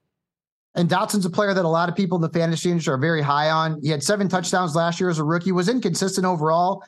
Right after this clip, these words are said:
uh, hard to start him. But now the Commanders, I mean, that offense could be pretty good in the passing game.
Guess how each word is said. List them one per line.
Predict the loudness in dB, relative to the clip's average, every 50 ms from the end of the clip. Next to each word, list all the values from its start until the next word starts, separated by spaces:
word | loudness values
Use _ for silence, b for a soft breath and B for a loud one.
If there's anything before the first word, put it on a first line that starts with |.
| B B _
uh, | -2 0
hard | 0 0 0 0
to | -2
start | -2 0 0 2 2 2
him. | 0 0 -2 -6 -10 _ _ _ _ _ _ _ _
But | -2 0 2
now | 2 2 2 2 0 0
the | -2 -4 -2 -2
Commanders, | 0 0 0 0 2 0 0 0
I | 2
mean, | 0 2 2
that | 2 2
offense | 2 0 0 -2 -2 -2 -2
could | -2 0
be | 0 -2
pretty | 0 0 -2 0 0
good | 2 2 2 2 2
in | 0
the | -2 0
passing | 2 2 2 2 0 0 -2 0
game. | 0 0 0 0 -2 -4